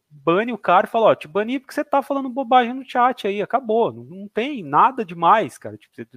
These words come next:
tem o direito dele fazer isso. E, assim, ele deu piti, ficou putinho e não sei o quê, saiu banindo as pessoas.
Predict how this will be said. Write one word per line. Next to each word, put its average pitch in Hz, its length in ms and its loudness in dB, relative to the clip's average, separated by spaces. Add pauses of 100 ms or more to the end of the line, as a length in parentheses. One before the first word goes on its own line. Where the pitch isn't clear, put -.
tem 151 100 -2
o 135 60 -2
direito 143 480 -6
dele 202 260 -2
fazer 147 300 -6
isso. 117 260 -12 (540)
E, 127 580 -2 (380)
assim, 170 320 -4
ele 131 120 -2
deu 202 140 4
piti, 156 560 -8 (180)
ficou 175 260 -6
putinho 147 720 -10 (160)
e 151 80 -10
não 170 80 -6
sei 165 160 -8
o 139 40 -8
quê, 143 360 -6
saiu 147 300 -4
banindo 147 320 -8
as - 60 -14
pessoas. 175 380 -6